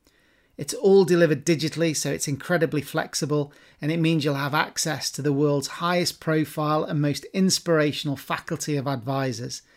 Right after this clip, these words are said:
They range from world-class neuroscientists helping you to be more creative, to medical doctors boosting your health and resilience.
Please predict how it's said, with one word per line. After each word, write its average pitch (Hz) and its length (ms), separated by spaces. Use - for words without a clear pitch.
They 160 120
range 160 400
from 147 220
world-class 165 640
neuroscientists 170 1120
helping 151 320
you 147 120
to 139 160
be 139 360
more 151 240
creative, 160 800
to 151 100
medical 156 520
doctors 143 480
boosting 143 480
your 139 200
health 156 380
and 147 140
resilience. 131 720